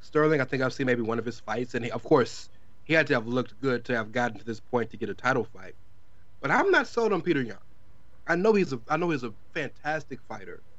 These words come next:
but that division is just so up and down and dangerous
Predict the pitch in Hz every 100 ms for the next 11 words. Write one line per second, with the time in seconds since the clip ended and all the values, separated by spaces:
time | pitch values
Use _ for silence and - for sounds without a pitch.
0 | - - - 156 143 - 175 247 175 123
1 | 151 147 135 117 - 139 127 - 165 156
2 | 143 131 117 - - - - - - -
3 | - 123 - 135 123 147 143 117 127 139
4 | 117 107 98 - -